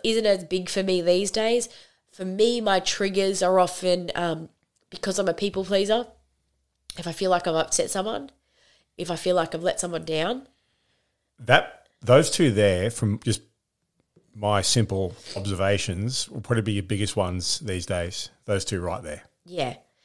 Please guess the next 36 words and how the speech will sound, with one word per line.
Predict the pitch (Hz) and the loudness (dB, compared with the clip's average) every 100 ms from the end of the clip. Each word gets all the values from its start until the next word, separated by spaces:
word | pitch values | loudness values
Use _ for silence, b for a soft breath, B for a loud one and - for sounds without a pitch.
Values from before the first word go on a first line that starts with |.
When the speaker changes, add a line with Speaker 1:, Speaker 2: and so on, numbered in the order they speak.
| _ | _
Speaker 1:
And | 185 | -2
I | 190 | 0
think | 240 233 | 2 2
a | |
lot | 208 202 | 4 4
of | 190 | 4
things | 208 185 | 2 2
then | 175 170 170 | 2 0 -4
feeds | - 175 170 | -6 -4 0
off | 165 160 - | 0 0 2
that, | 156 269 - b b _ | 0 0 -6 b b _
because | 185 - 170 | -8 -2 0
what | 190 | 2
I | 185 | 2
used | 185 196 - | 2 0 -2
to | 170 | -2
do, | 160 | -2
this | 160 175 | 0 -2
was | 165 | -4
what | 170 165 | -6 -4
happened | 170 175 | -6 -4
when | 170 | 0
I | 165 | 0
was | 165 | 0
going | - 170 151 | 0 -2 -2
through | - | -4
my | 160 | -4
really | 151 160 151 _ _ | -2 -2 -4 _ _
bad | 160 156 156 | -4 -4 -4
phase, | 175 165 160 165 | -2 0 0 -2
when | 165 | -2
I | 160 | -2
was | 160 | -2
in | 175 | -2
my | 160 147 | -2 -4
e-, | - | -6